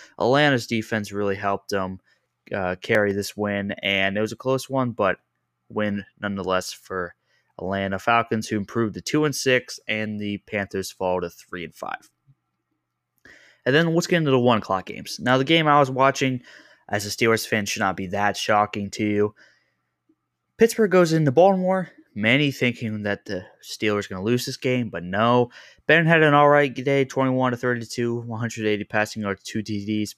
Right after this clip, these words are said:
But Lamar Jackson was not playing great at all. Thirteen of twenty-eight, two hundred ten yards, two T Ds, but two interceptions. One, um, was thrown for pick six to start the game, first play. So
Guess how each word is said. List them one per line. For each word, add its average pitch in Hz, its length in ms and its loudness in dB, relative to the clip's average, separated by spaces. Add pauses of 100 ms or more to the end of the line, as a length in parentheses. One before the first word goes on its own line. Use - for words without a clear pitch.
But 90 280 -6
Lamar 139 360 0
Jackson 139 580 0 (400)
was 98 140 -6
not 120 220 2
playing 113 340 2
great 104 240 2
at 95 100 0
all. 87 380 -2
Thirteen 139 320 2
of 120 80 -4
twenty-eight, 113 500 -2
two 113 380 -2
hundred 101 420 -6
ten 104 200 -6
yards, 98 420 -2
two 110 180 -8
T 110 240 -4
Ds, 101 300 -2
but - 260 -6
two 120 180 -2
interceptions. 104 760 -2
One, 107 460 0 (1000)
um, 87 440 -8 (920)
was 101 260 -6
thrown 101 260 -4
for 92 140 -14
pick - 240 -10
six - 480 0
to - 120 -14
start 95 260 -2
the - 40 -20
game, 123 320 2
first 104 300 -6
play. 107 260 2
So 82 260 0